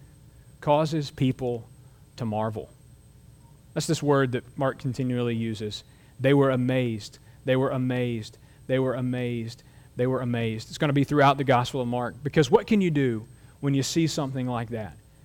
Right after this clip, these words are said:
You have to just stand there in awe. It, it actually means to be alarmed. They realized that they were in the presence of someone who could command evil spirits.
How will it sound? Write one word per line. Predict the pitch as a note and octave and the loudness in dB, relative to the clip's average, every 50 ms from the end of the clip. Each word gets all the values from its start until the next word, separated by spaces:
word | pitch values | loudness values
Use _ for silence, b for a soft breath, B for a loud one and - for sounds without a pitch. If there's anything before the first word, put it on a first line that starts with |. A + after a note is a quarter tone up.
| b b b b b b b - - | b b b b b b b -16 -4
You | - D3+ | 0 4
have | E3+ E3+ - | 4 4 4
to | - D#3 | 2 -2
just | C#3 C#3 - | -2 -2 -2
stand | - - - D#3 D3 D#3+ D#3+ C#3 | -4 -4 -2 -2 0 0 0 0
there | A#2 G#2+ G#2+ - - | -2 -4 -6 -6 -4
in | C#3+ C3 C3+ - | -4 -4 -4 -4
awe. | - B2+ C3 C#3 C3 A2 G2+ | -4 0 0 0 0 0 -2
It, | - D#3+ D#3+ - | -4 -4 -2 0
it | E3 D#3+ | 4 6
actually | D#3+ F3 G3 - - F#3+ F3 | 6 6 4 4 2 2 4
means | D#3+ D3+ D3+ D3 - | 4 2 0 0 0
to | - D#3 | 0 0
be | C3 A#2+ C3+ C#3 D3 D3 - | 2 2 2 2 2 0 -2
alarmed. | C#3 B2+ B2 A#2+ A#2+ B2+ B2+ A#2 G#2+ G2+ G2+ A2 A2+ G#2+ - - - - - - - - - - b b b b b b b b b b b b b | -4 -2 0 0 0 0 0 0 -2 -6 -8 -10 -12 -12 -16 -18 -20 -20 -20 -20 -20 -20 -20 -20 b b b b b b b b b b b b b
They | - E3 G#3+ | 4 4 6
realized | G#3+ F#3+ G3 G#3 G3 F3+ E3+ F3 F3 F3 F3 E3+ - - D#3+ C#3 | 6 6 6 6 4 2 0 -2 -2 -2 -4 -4 -6 -6 -4 -2
that | D3 C3+ | 0 2
they | C#3+ D#3 F#3+ | 4 6 6
were | A#3 A3+ G3 | 6 6 4
in | E3 D#3+ | 4 2
the | D3+ C#3 | 0 0
presence | - - D#3 D#3+ E3 D#3+ F#3 D3+ - | 0 2 2 2 2 2 -2 -4 -4
of | D3+ C3 | -4 -6
someone | - - - E3 E3 E3+ D#3 D3 D3+ D3+ | -4 -4 -2 -2 0 2 2 0 0 0
who | C3 C#3+ C#3 | 0 -2 -2
could | - C#3 B2+ | -2 -2 -4
command | - - C#3 C3 B2+ C3 C3+ C#3+ D3+ D#3 D3 C#3 | -2 0 0 2 4 4 4 4 4 4 2 2
evil | - D3 C#3 D3+ C#3 D#3 D3 | 2 2 2 2 2 0 -2
spirits. | B2+ - - - - C3+ B2+ A2+ G#2 - - - - - | -2 -4 -6 -2 0 0 0 0 -2 -4 -6 -6 -8 -8